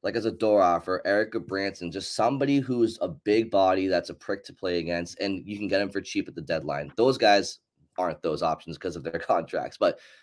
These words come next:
I just feel like they're missing something like that 'cause they do have the high-end talent on the back end, I think.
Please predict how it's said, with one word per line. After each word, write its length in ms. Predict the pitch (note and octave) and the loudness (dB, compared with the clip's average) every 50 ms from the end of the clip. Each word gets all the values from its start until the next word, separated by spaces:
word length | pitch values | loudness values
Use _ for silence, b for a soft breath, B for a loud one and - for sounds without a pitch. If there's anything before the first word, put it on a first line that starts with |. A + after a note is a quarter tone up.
| B B B _ - | B B B _ 4
I 100 | C3 C#3+ | 4 4
just 160 | F#3+ F#3+ - | 4 2 2
feel 80 | A3+ | 2
like 80 | A3+ A3+ | 2 2
they're 80 | F#3+ D3+ | 2 2
missing 260 | C#3 C3+ C3+ B2+ A#2+ | 2 0 0 -2 -4
something 240 | - B2 G2+ - G2+ | -2 -2 -2 0 0
like 160 | F#2+ F#2+ - | 0 2 4
that 180 | G#2 F#2+ - | 4 4 4
'cause 120 | - C#3 C3+ | 2 0 0
they 100 | D#3+ D#3 | 0 -2
do 160 | C#3+ F#3 G#3+ | -2 -4 -2
have 220 | F#3+ F3+ D#3+ C3+ | 0 2 2 4
the 60 | B2 A#2 | 4 2
high-end 340 | A2 A2 A2 G2+ G2 F#2 - | 2 2 2 2 0 -2 -4
talent 360 | - G2 F#2 F2+ E2 E2 D#2 | -4 -2 0 0 0 -2 -2
on 40 | D#2 | -4
the 60 | D#2+ | -6
back 320 | D#2 D#2+ E2 D2+ C#2+ - D2 | -4 -4 -4 -4 -4 -6 -10
end, 220 | C#2+ C#2+ C#2+ C#2 - - | -10 -10 -12 -10 -6 -2
I 160 | F2 F2+ F2 | -2 -2 -2
think. 360 | - - C#2+ - - - _ | -4 -8 -14 -16 -16 -18 _